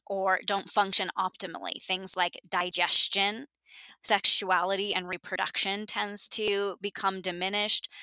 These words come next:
Our blood pressure and our heart rate elevate. Our vision becomes actually really clear and focused, and our muscles get infused with blood so we can do that fight or flight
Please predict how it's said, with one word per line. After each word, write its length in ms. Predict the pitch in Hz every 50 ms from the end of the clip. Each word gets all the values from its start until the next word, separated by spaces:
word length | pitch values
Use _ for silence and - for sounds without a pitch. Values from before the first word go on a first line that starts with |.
| - - - _ _
Our 120 | 190 185
blood 320 | 170 180 185 185 190 185 - _
pressure 420 | - - 190 190 - - 185 170 -
and 120 | 180 175
our 100 | 180 170
heart 360 | - - - - 208 208 - - _
rate 240 | 175 175 170 - - _ _ _ _
elevate. 760 | - 196 214 226 247 226 240 262 285 302 311 - _ - - - _ _ _ _ _ _ - - - _ _ -
Our 220 | 190 190 190 190
vision 580 | 190 180 170 208 240 262 - 196 190 180 185 180
becomes 360 | 190 190 - 220 185 185 - -
actually 340 | 202 247 - - 220 196 180
really 300 | 170 170 190 185 185 180
clear 420 | - - - - 202 185 180 180 - -
and 180 | - 175 170 165
focused, 880 | - - - - 185 180 - - - - - - - - - - - - - - - - _
and 160 | 196 190 180 185
our 120 | 185 190
muscles 720 | 196 196 208 220 240 233 - 208 190 185 180 185 185 - 165
get 240 | - 196 185 170 -
infused 840 | 185 185 175 - - - 196 190 196 196 190 185 185 185 180 - - 170
with 400 | 175 175 185 175 170 175 - - - - _ _
blood 480 | 185 202 240 233 202 180 175 180 - - - -
so 460 | - - - - 208 190 185 190 170
we 80 | 185 190
can 140 | - 202 202
do 100 | 196 190
that 180 | 190 - -
fight 300 | - - - 214 202 - -
or 120 | 202 175
flight 340 | - - - 185 - -